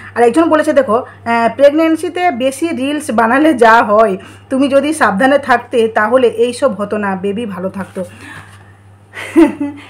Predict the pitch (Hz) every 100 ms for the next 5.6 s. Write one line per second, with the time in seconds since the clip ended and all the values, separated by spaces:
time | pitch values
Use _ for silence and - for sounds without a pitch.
0 | - 262 339 339 359 226 208 - 254 254
1 | - 240 294 240 233 233 214 208 - 226
2 | 233 262 269 - 226 214 175 - - -
3 | 233 240 285 285 285 320 311 311 311 -
4 | 233 240 202 202 - 240 226 247 247 208
5 | 247 262 240 233 262